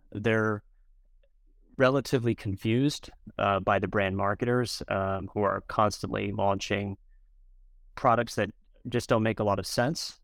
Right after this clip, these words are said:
A lot of them are built on improper compositions. Uh, and then, you know, they're sold on these ingredients and blends and things that don't really help them. And so the athletes oftentimes get really confused.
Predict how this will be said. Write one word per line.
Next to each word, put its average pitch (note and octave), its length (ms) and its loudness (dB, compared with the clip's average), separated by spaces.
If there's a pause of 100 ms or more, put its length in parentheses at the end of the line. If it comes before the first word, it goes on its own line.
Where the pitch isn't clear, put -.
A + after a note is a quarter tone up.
(120)
A - 20 -10
lot G#2+ 160 2
of G2+ 100 -2
them G#2 120 2
are G2 80 0
built G2+ 300 -2
on G2 160 -2
improper G2 400 -2
compositions. A2+ 920 -2 (680)
Uh, F#2+ 340 0
and A2 160 0
then, G#2+ 280 2 (100)
you - 340 -6
know, A2+ 100 2
they're G#2+ 120 4
sold A#2+ 320 0
on A2 100 2
these A2 180 -2
ingredients G#2 720 -2
and G2 120 -10
blends G#2 400 0
and - 100 -20
things G2 220 -6
that G2 140 -6
don't G2+ 280 0
really G2 280 -4
help G2 260 -4
them. A2+ 220 0 (120)
And F#2+ 180 -8
so G2 180 0
the G2+ 140 0
athletes G2+ 320 -2
oftentimes G2 480 -4
get G#2 120 -8
really G2+ 200 -6
confused. - 580 -6